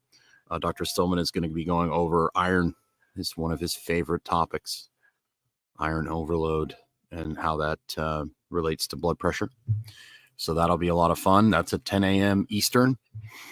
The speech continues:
And, uh, we send the email out every Monday and Wednesday night.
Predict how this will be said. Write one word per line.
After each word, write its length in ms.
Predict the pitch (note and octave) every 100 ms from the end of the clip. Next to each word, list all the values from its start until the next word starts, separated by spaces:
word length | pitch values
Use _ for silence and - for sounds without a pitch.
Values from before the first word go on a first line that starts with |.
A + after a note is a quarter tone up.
| - - _ F#2
And, 340 | F2+ E2+ E2+
uh, 360 | E2+ E2+ E2 D#2
we 160 | F#2+
send 240 | - G#2 G2+
the 100 | F#2+
email 320 | G#2+ G2+ G2+
out 300 | G2+ G2+ - _ _ _ _ -
every 400 | G2+ F2+ F#2+ F#2+
Monday 440 | E2+ G2 G2+ G2
and 100 | F#2+
Wednesday 320 | F#2+ G2 F2+ F#2+
night. 400 | F#2 G2 -